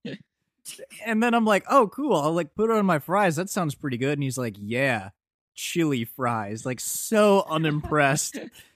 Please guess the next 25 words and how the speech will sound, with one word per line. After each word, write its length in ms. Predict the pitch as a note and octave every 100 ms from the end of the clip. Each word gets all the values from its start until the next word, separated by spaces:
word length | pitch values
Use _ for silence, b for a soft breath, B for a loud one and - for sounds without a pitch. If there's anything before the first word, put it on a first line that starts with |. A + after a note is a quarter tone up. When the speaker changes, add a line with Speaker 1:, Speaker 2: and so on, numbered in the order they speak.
| -
Speaker 2:
It 140 | F3+
just 240 | - G3+ D#3+
broke 480 | D3+ E3+ F3 F3+ -
my 140 | E3 D3+
heart 300 | D#3 D3+ C3+
'cause 120 | C#3
I 60 | C#3
was 140 | C#3+
so 340 | - - D#3
excited. 580 | C#3 - C#3+ C3 A#2+ A#2+ _
Speaker 1:
Oh, 120 | D#3
jeez. 540 | C3 - D3 C#3 B2+ - _
Speaker 2:
So 140 | _ D#3
Speaker 1:
Yeah. 200 | C#3+ C3+ -
Speaker 2:
I 120 | F3+
have 100 | B3
a 60 | G3+
lot 340 | D3 C3 B2
of 80 | A#2+
emotion 520 | A#2 A#2 A#2 B2+ D3+
when 100 | C#3+
it 60 | C#3+
comes 200 | D#3+ D3
to 80 | D3
Wendy's. 720 | D3 D3+ D3+ E3 - - -